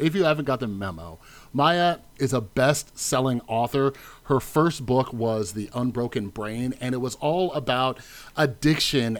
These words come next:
and she's a science writer, but specifically about neuroscience. So she really focused on that in her first book.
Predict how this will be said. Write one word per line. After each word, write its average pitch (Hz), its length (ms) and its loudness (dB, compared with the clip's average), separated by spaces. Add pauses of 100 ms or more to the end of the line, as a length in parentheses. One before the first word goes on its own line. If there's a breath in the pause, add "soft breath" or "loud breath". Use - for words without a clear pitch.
and 123 360 -2
she's 147 220 -2
a 143 80 0
science 196 480 -4
writer, 120 240 0
but 120 180 -6
specifically 151 540 -4
about 113 280 0
neuroscience. 110 840 -4 (280 loud breath)
So 156 100 2
she 156 120 0
really 156 200 2
focused 139 420 0
on 117 120 0
that 104 280 -4
in 131 140 0
her 107 180 -6
first 117 360 -6
book. 120 240 -4